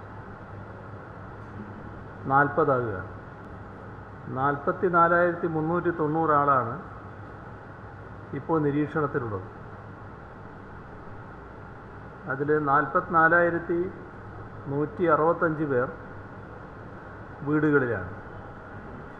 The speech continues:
ഇരുന്നൂറ്റി ഇരുപത്തഞ്ച് പേര്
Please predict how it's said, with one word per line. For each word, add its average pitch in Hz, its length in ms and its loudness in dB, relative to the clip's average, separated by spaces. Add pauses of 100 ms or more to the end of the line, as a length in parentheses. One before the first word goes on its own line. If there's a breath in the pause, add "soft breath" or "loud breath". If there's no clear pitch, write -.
(1200)
ഇരുന്നൂറ്റി 175 460 2
ഇരുപത്തഞ്ച് 170 520 4
പേര് 135 280 4